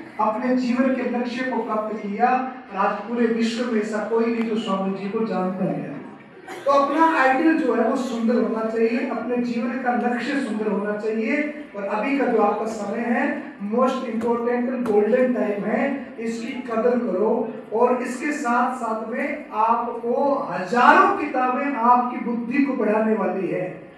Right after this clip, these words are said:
आपको एक सफल व्यापारी, सफल इंजीनियर, सफल डॉक्टर बना देगी। पर इससे पहले जरूरत है कि हम एक अच्छे मानव बने और हमारे अंदर इतना मनोबल हो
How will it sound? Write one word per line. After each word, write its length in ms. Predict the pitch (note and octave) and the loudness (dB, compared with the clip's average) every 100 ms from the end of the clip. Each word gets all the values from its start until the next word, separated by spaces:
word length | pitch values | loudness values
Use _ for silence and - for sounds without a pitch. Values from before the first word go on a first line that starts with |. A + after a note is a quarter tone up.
| - | -10
आपको 240 | G3 A3 | -8 -6
एक 100 | A3 | -6
सफल 320 | - B3+ B3 A#3+ | -6 -4 -2 2
व्यापारी, 580 | A3 G#3+ A3+ A3+ A3+ A3+ | 2 2 2 2 2 -2
सफल 340 | A3+ - A#3+ | -4 -4 -2
इंजीनियर, 600 | A#3 A3 A3 A3 A3 A3 | -2 -2 -2 -2 0 0
सफल 280 | A3+ A#3 A#3+ | -2 -2 -2
डॉक्टर 440 | A#3 A3 A3+ G#3+ | 0 0 0 -4
बना 160 | G3 F3 | -4 -6
देगी। 420 | E3 D3+ - - - - - - | -10 -12 -16 -18 -20 -20 -20 -10
पर 80 | A3 | -8
इससे 320 | B3+ A#3+ D4+ | -8 -6 -6
पहले 320 | C#4+ B3 A#3 | -2 -2 0
जरूरत 380 | G#3+ A3+ A#3 G#3+ | 0 0 -2 -2
है 140 | A3 | -2
कि 80 | A3+ | -2
हम 140 | A3+ G#3+ | -2 -2
एक 240 | G#3+ - | -4 -6
अच्छे 640 | G#3 - C4 D4 - - - - | -10 -6 -2 0 -2 -6 -12 -14
मानव 500 | F3 F#3+ G3+ A3 - - | -6 6 8 8 4 2
बने 400 | G3 G#3+ A3+ A#3 A3+ - G3 | 0 0 -2 -4 -8 -8 -6
और 60 | |
हमारे 400 | F#3+ G#3 A#3+ D4 | -4 0 2 2
अंदर 200 | D4 C#4+ | 0 -4
इतना 460 | A#3 C#4+ E4+ E4+ E4 | -6 -4 2 4 4
मनोबल 640 | A3+ B3 E4 F#4 F4+ G3 | 4 6 10 10 10 6
हो 160 | - | 2